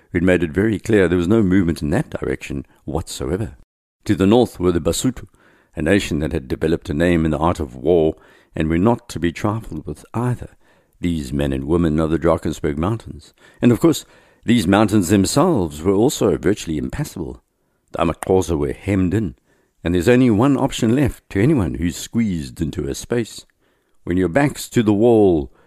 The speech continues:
you tend to fight. It was the start of December eighteen thirty-four when a Boer farmer reported to the British authorities at Fort Wilshire that he'd been robbed of horses by the Mbalu people. The chief was Nqenu.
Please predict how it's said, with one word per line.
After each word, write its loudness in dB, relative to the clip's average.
you -2
tend -2
to -8
fight. -10
It -2
was 4
the -4
start 0
of -4
December 4
eighteen 2
thirty-four 0
when 0
a 0
Boer 0
farmer -2
reported -4
to -12
the -8
British -4
authorities -4
at -12
Fort -6
Wilshire -2
that 0
he'd 2
been 4
robbed 2
of 4
horses 0
by 2
the 4
Mbalu 0
people. -8
The -6
chief -4
was -2
Nqenu. -4